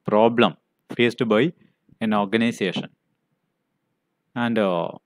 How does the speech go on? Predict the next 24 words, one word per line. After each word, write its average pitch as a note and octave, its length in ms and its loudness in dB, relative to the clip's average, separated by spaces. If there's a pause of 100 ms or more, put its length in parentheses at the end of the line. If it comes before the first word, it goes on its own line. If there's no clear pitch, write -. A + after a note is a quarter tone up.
(160)
next B2+ 360 -2
feature C3+ 360 0
is A#2+ 240 0 (220)
it D3+ 240 2
lays A#2+ 340 2
the A2+ 220 -2
foundation C3+ 720 0
for A2+ 180 -4
applied A#2 460 0
research. G2 760 -4 (640)
Fundamental, B2 500 -2 (320)
the A#2 160 0
research C3 400 0
findings B2 540 0
of, C3+ 180 -2 (160)
uh, A2 220 2
fundamental A2+ 420 -2
researches A2 500 -2
are A2 160 2
used G#2+ 840 0 (840)
as G#2+ 280 -6
foundation C3+ 800 2
for A#2 300 -2 (180)
applied G#2+ 520 -4